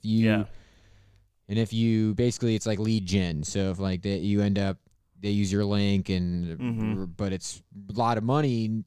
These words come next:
Speaker 1: 'cause college is expensive. So, like, instead of it being like, "Hey, I got you," like, you use my referral code for, like, a, uh,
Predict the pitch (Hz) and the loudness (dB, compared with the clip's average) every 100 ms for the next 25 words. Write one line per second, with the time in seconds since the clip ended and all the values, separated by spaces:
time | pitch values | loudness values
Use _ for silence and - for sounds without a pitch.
0 | - 113 98 - 117 117 104 104 95 95 | -4 -4 -4 -4 -2 -2 -2 -6 -8 -10
1 | 98 - 165 160 - - _ _ - 123 | -10 -2 -2 -2 -6 -16 _ _ -2 2
2 | 110 101 95 90 - 113 117 107 101 110 | 4 4 0 -2 -4 0 2 2 0 0
3 | 107 101 98 127 120 107 113 110 104 107 | 2 2 2 2 2 2 2 0 0 0
4 | 104 95 107 107 110 101 - 113 110 - | 0 2 2 4 4 2 2 2 2 2
5 | 104 98 87 101 95 90 87 87 85 82 | 2 2 0 0 0 0 0 -2 0 -2
6 | 78 76 | -2 -4